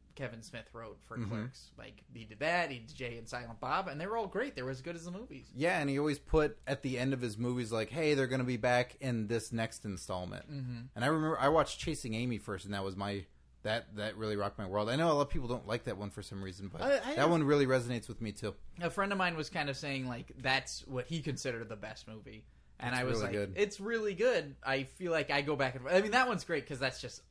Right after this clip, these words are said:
Speaker 1: unabashed. Like, I love comic books.
Speaker 2: Yeah.
Speaker 1: You can love comic books too, and here's a love story. You
Speaker 2: Yeah.
Speaker 1: know?
Speaker 2: Uh, he's, he's great. I, uh, he always gives himself more shit than I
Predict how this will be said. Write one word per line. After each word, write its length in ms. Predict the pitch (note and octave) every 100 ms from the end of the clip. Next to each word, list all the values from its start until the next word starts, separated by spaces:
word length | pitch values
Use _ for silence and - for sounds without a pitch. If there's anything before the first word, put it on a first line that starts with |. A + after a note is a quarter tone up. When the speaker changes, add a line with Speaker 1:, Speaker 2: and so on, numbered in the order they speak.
| - -
Speaker 1:
unabashed. 540 | B2+ A2+ A2+ A2 -
Like, 140 | A#2 - -
I 120 | C#3
love 260 | B2+ A2+ -
comic 340 | A#2 G#2 G2+
books. 360 | G#2+ F#2+ - - G#2+
Speaker 2:
Yeah. 180 | G2 F2 - C3
Speaker 1:
You 160 | C#3
can 180 | D3 C3
love 180 | B2 -
comic 300 | A#2+ A2+ G#2+
books 240 | A2+ -
too, 320 | - A2+ A2+ -
and 180 | A2 G#2 -
here's 280 | A#2+ G#2+ A2
a 60 |
love 260 | A#2 A2 A2
story. 400 | - G2 G2+ A#2 - -
You 100 | F2
Speaker 2:
Yeah. 120 | G2 - - -
Speaker 1:
know? 60 | C#4+
Speaker 2:
Uh, 40 | - - D#3
he's, 480 | D3 F3+ F3 - - D#3
he's 340 | F#3+ D#3+ -
great. 360 | - G#2+ F#2+ -
I, 280 | B2+ D3+ B2+ - F2
uh, 140 | E2+ A2
he 320 | C3+ E3+ F#3+
always 500 | C3 D#3 D#3+ D#3+ B2+
gives 260 | - C#3+ B2
himself 520 | B2+ - B2+ A#2 -
more 200 | A#2+ A#2+
shit 300 | - B2 G#2+
than 140 | A2+
I 160 | A2